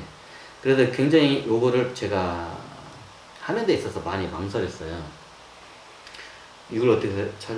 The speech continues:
저기 이걸 설명을 해야 하나. 어, 인간의 몸에는 여러 가지 동물의 디엔에이 가 융합이 된, 어, 이게, 이게 육-, 육체예요. 현재 인-, 인류가. 그리고 우주에서 최고 최첨단화된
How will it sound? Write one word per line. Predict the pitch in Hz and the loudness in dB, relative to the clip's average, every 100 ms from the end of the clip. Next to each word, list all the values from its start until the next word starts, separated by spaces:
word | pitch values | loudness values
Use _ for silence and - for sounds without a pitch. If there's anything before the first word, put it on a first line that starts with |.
| - | -6
저기 | - 90 82 82 | -6 -6 -4 -4
이걸 | 78 | -4
설명을 | - 165 185 143 92 | -4 0 2 2 0
해야 | 92 80 | -2 -6
하나. | 80 80 73 - - - - - - - - - | -8 -10 -12 -18 -20 -20 -20 -20 -20 -20 -20 -14
어, | 104 95 | -8 4
인간의 | 151 196 214 208 185 170 | 6 8 8 8 6 6
몸에는 | 123 151 147 131 127 127 95 92 - - 98 | 6 8 8 6 6 6 4 0 -6 -8 4
여러 | 113 180 175 | 8 8 8
가지 | 165 156 180 180 | 6 6 4 4
동물의 | - 104 127 131 120 104 110 85 - - - - - - - - | -2 -4 0 2 4 4 4 2 -4 -12 -20 -20 -20 -20 -20 -16
디엔에이 | - 143 165 151 147 127 113 110 | -6 4 8 8 8 6 6 4
가 | 143 175 196 - 90 | 0 -2 -4 -12 -8
융합이 | 98 135 156 143 151 | -2 0 2 2 -2
된, | - 104 120 123 - | -2 -4 -6 -10 -14
어, | 90 82 80 - 104 | -12 -10 -10 -12 -12
이게, | 92 87 | -6 -6
이게 | 85 90 87 | -4 -6 -6
육-, | 131 127 - | -6 -8 -8
육체예요. | 117 117 139 - - | -6 -2 2 2 2
현재 | 143 117 | 0 0
인-, | 87 95 - | -2 -4 -10
인류가. | 98 87 80 76 - - - - - | -8 -6 -8 -12 -16 -20 -20 -20 -10
그리고 | 113 120 160 170 - - - | -2 4 6 4 0 -12 -10
우주에서 | 110 160 160 170 156 185 208 202 - | -4 -2 6 8 8 6 2 0 -6
최고 | - 202 202 208 | -4 0 4 4
최첨단화된 | - 240 240 226 220 214 202 175 156 135 131 185 196 | 4 2 2 -2 2 4 6 4 4 4 2 -2 -2